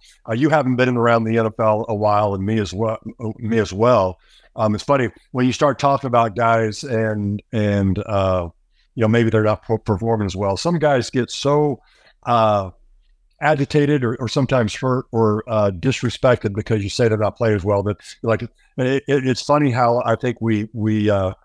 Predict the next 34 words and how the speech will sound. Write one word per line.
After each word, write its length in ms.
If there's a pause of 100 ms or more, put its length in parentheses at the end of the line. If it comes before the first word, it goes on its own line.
(160)
preference 400
things 300
with, 140
you 100
know, 100
not 260
trying 240
to 60
get 140
on 220
them 180
and 120
this 140
or 100
that, 260
but 120
it, 80 (320)
it's 280
amazing 440
to 40
me, 460
uh, 320
in 140
the 80
N 80
F 180
L 280
that, 320
uh, 100
so 200
many 140
guys 300
sometimes 600 (540)
can, 240